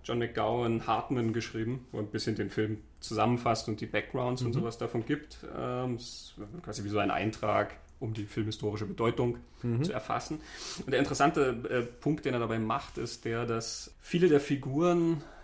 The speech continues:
Speaker 1: sozusagen Eigenschaften der Macher tragen. Es gibt da eben diesen Kapitän,
Speaker 2: Mhm.
Speaker 1: Jack Driscoll,
Speaker 2: Genau.
Speaker 1: äh, von der Überfahrt, der mit auf die Expedition geht. Und es gibt diesen Filmproduzenten Carl Denham.
Speaker 2: Mhm.
Speaker 1: Robert Armstrong spielt den.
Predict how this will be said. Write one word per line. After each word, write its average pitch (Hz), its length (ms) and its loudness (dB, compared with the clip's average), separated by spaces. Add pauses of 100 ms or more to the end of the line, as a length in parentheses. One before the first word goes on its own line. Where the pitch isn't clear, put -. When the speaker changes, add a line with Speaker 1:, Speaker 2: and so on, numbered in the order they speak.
(120)
Speaker 1:
sozusagen 123 720 2
Eigenschaften 135 720 4
der 113 120 4
Macher 110 420 4 (240)
tragen. 98 520 2 (440)
Es 143 60 8
gibt 160 160 8
da 165 60 12
eben 139 160 12
diesen 120 200 6
Kapitän, 123 680 2 (160)
Speaker 2:
Mhm. 120 340 4
Speaker 1:
Jack - 160 -2
Driscoll, 180 480 4 (120)
Speaker 2:
Genau. 143 300 4
Speaker 1:
äh, 147 220 2 (300)
von - 240 -4
der 135 100 4
Überfahrt, 147 480 2
der 131 60 2
mit 139 180 2
auf 143 100 2
die - 100 0
Expedition 135 720 0
geht. 143 240 2 (280)
Und 151 120 8
es 143 100 6
gibt 139 140 0
diesen 123 200 0
Filmproduzenten 113 760 2
Carl 110 320 4
Denham. 113 540 6
Speaker 2:
Mhm. 123 260 2 (260)
Speaker 1:
Robert 110 200 2
Armstrong 110 480 0
spielt 113 260 -6
den. 123 200 -2